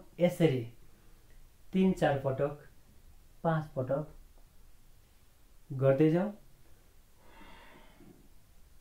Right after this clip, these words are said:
कम्मरको मोटोपन घटाउनको लागि स्पेसल्ली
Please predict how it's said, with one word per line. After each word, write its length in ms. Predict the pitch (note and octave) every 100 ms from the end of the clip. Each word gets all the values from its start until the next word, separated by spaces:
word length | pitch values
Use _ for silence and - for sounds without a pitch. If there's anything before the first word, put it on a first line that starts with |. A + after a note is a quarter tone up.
| - - - - - - - - -
कम्मरको 600 | D#3 D#3 C#3+ D3 B2+ - - - - - - - - - - - - - - C#3
मोटोपन 460 | C#3+ D3+ C#3 C#3+
घटाउनको 440 | C3 B2+ C#3+ C#3+ D3+
लागि 320 | C#3+ C#3+ D#3
स्पेसल्ली 600 | D3+ E3 D#3+ F3 F#3+ G#3